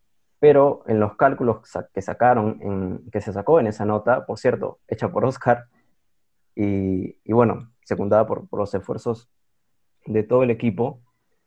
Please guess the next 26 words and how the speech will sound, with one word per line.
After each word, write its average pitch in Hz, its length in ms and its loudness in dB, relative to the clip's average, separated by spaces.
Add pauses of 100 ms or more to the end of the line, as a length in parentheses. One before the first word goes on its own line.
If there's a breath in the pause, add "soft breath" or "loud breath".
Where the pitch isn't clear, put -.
(320)
eh, 98 640 2
habría 135 400 4
que - 80 -4
ubicarse 123 720 0
en 107 140 -2
un 110 200 -2
top 120 220 2
setenta 127 560 -4
o 123 60 -2
setenta 113 400 -4
y 107 80 -4
cinco, 131 520 -6 (200)
considerando 113 560 -2
que 117 80 -4
también 117 240 -4
son 120 180 -8
cuatro 127 320 -6
cupos 120 240 -8
por - 160 -8
país, 117 380 -4
cuatro 113 240 -10
cupos 117 240 -12
como 110 180 -6
máximo 123 560 -8 (720)
por 110 220 -2
país. 107 400 -2